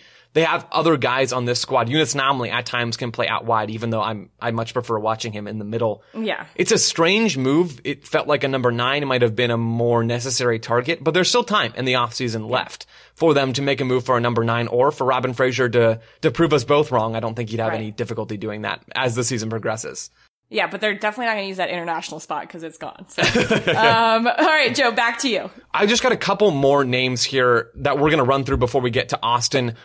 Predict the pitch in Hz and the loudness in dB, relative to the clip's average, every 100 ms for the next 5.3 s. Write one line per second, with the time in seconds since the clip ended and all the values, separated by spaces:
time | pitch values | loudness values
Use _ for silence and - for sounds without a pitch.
0 | - - 202 208 165 165 143 156 160 165 | -10 2 6 6 4 2 2 2 2 0
1 | 156 - 139 127 123 - 127 123 117 117 | -2 -4 -4 -2 -4 0 0 0 -2 -2
2 | 110 110 135 139 139 - 135 139 147 - | -2 -2 0 0 0 0 0 0 -2 -2
3 | 127 117 123 123 123 120 107 117 123 - | -4 0 0 0 0 0 -4 -4 -4 -4
4 | 120 117 117 113 120 117 117 117 120 117 | -4 -4 -4 -4 -4 -2 -2 -4 -2 -2
5 | 113 110 - | -2 -4 -6